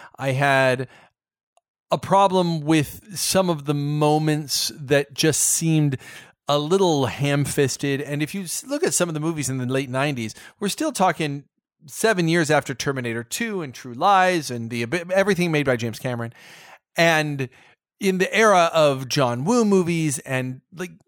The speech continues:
action movies were, they had gotten it down to how to do a, a good balls to the wall action movie. And for as much money as might have been poured into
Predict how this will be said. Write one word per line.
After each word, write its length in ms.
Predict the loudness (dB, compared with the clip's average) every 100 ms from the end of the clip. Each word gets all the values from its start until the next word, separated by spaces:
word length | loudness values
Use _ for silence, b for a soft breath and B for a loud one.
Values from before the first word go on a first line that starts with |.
| -12
action 460 | -2 -2 0 -2 2
movies 340 | 0 0 -4
were, 260 | -2 0 0
they 260 | 0 0 2
had 240 | 0 2
gotten 340 | 2 2 0
it 120 | -4 0
down 300 | 0 0 -2
to 100 | 0
how 180 | 0 0
to 80 |
do 260 | -4 -4 -4
a, 100 | -4 -6
a 120 | -8 -8 0
good 420 | 2 2 0 -8 B B B B
balls 240 | 0 0 0
to 100 | -6
the 60 | 2
wall 240 | 4 4
action 380 | 2 0 -6 -6
movie. 360 | -8 -10 -12
And 220 | -10 -10 -6
for 160 | -6
as 180 | -6 -6
much 320 | -4 -4 -4
money 440 | -6 -4 -6 -10 -16 _ _ _ _ _ _ _ _ 2
as 340 | 2 2 -6
might 300 | -2 0 0
have 180 | -2 -2
been 160 | -6
poured 260 | -4 -2 -2
into 520 | -4 -4 -2 -2 -2